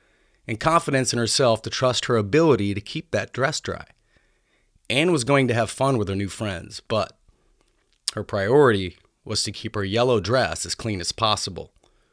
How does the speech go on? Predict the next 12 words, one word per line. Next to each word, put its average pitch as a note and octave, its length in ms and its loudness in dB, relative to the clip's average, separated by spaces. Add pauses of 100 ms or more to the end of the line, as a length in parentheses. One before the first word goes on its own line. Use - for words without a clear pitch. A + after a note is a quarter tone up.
(240)
She - 160 -2
didn't B2+ 220 0
have D3+ 200 4
much C#3+ 240 0
time C#3+ 280 -2
to D3 120 -4
worry C#3+ 320 4
about F#2 240 -2
anything G2 380 -4
else. - 440 -4 (920)
As - 140 -4
children, A#2+ 500 2